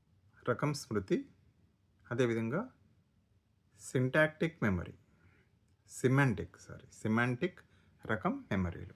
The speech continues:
అంటే ఏమిటి? మరొకసారి చూద్దాం. రెడెంటిగ్రేటివ్ రకం స్మృతి, ఎపిసోడిక్ మెమరీ,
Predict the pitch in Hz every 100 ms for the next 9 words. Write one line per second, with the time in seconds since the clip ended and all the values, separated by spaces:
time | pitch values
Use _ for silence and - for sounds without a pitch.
0 | 117 107 151 120 90 - - - 110 101
1 | - 123 - 120 202 - - - - _
2 | _ 113 117 143 139 147 135 131 131 120
3 | 117 233 294 - 95 90 170 285 _ _
4 | _ _ _ _ _ 101 135 - 151 143
5 | 151 156 101 87 85 220